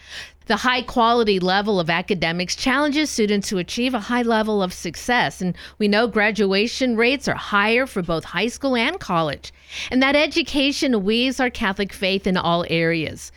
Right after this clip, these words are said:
So with that in mind, the Archdiocese of Portland welcomes their new Director of Catholic Education, Elias Moe,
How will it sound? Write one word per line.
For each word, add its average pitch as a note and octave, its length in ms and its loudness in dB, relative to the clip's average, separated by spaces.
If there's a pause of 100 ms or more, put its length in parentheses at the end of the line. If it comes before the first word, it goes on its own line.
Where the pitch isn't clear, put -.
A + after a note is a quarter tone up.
(140)
So A#3 180 2
with G#3 140 2
that A3 240 2
in A#3+ 120 2
mind, A3 300 2
the G3 60 2
Archdiocese G3 840 -2
of F3+ 120 -2
Portland G#3+ 460 0
welcomes A#3 480 2
their F3+ 180 0
new G3 260 2
Director F#3 600 0 (280)
of B3 280 0
Catholic A3 400 -2
Education, F#3+ 760 -2
Elias D#3 480 -2
Moe, F#3+ 320 2